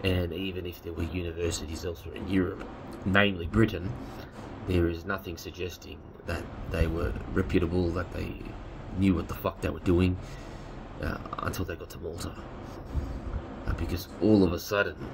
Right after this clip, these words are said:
it's just amazing how this period, uh, you've got to understand how history has a very, fr-, very interesting signature.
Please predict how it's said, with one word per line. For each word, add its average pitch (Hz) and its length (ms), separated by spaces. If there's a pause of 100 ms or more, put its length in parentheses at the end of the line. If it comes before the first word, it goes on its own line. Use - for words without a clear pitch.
(560)
it's - 220
just - 200
amazing 95 720
how 82 200
this 87 220 (120)
period, 139 680 (120)
uh, - 80 (440)
you've 107 160
got 151 100
to 151 120
understand 113 460
how 104 80
history 92 400
has 87 200
a 87 40
very, 95 380
fr-, 92 240
very 104 400
interesting 87 460
signature. 85 440